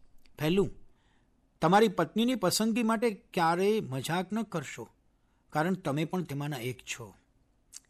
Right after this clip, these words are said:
અને બીજું, તમારી પસંદગી વિશે બહુ ગર્વ ન કરશો, કારણ તમારી પત્ની પણ તેમાંની એક છે. શ્રી મોરારી બાપુ રામચરિત માનસની ચોપાઈના આધારે પ્રસન્ન દાંપત્ય જીવનના ચાવીરૂપ ત્રણ સૂત્રો આપે છે.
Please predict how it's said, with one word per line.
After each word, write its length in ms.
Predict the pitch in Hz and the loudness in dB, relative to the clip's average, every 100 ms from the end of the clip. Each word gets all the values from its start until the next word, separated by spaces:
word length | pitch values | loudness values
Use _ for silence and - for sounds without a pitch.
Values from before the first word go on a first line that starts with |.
| - | -12
અને 140 | 143 139 | -8 0
બીજું, 400 | 147 160 175 101 _ _ _ _ _ - | 0 2 -2 -4 _ _ _ _ _ 2
તમારી 320 | 175 202 277 | 6 8 6
પસંદગી 520 | 214 196 - 240 240 233 | 4 2 2 0 0 0
વિશે 240 | 226 247 | 0 0
બહુ 180 | 220 220 | 0 -2
ગર્વ 360 | 135 156 208 | 2 2 2
ન 140 | 214 135 | 0 -2
કરશો, 520 | - 127 - 123 120 _ _ _ _ - | -6 -8 -6 -8 -10 _ _ _ _ -8
કારણ 260 | 151 160 | -4 -2
તમારી 340 | 170 147 165 160 | -2 -2 0 -2
પત્ની 380 | - 123 - 160 | -4 -8 -4 -2
પણ 160 | 175 | -2
તેમાંની 460 | 147 131 120 123 110 | -4 -4 -4 -4 -6
એક 100 | 110 | -8
છે. 320 | - - - _ _ _ _ _ _ _ _ _ _ _ | -10 -10 -12 _ _ _ _ _ _ _ _ _ _ _
શ્રી 180 | - 156 | -6 -2
મોરારી 320 | 143 139 143 | 0 2 2
બાપુ 300 | 156 160 160 | 2 0 2
રામચરિત 560 | 156 135 151 170 165 156 | 2 2 0 -2 -4 -2
માનસની 540 | 131 139 147 180 202 - - - | -4 -2 -4 -2 -4 -6 -10 2
ચોપાઈના 540 | 175 185 214 196 147 | 2 4 4 4 0
આધારે 420 | 127 143 143 113 _ _ - - | 0 -2 -4 -6 _ _ -16 -2
પ્રસન્ન 400 | 175 254 269 277 | 2 2 2 2
દાંપત્ય 600 | 185 165 170 202 - 226 | 4 4 4 -2 0 -2
જીવનના 460 | 156 139 165 196 214 | -2 -2 0 2 0
ચાવીરૂપ 580 | - 143 143 190 220 - - | 0 -2 0 0 -2 -4 -2
ત્રણ 180 | 214 240 | 0 2
સૂત્રો 380 | - 151 - 135 | 0 -6 -8 -6
આપે 300 | 120 - 123 | -6 -8 -10
છે. 220 | - | -10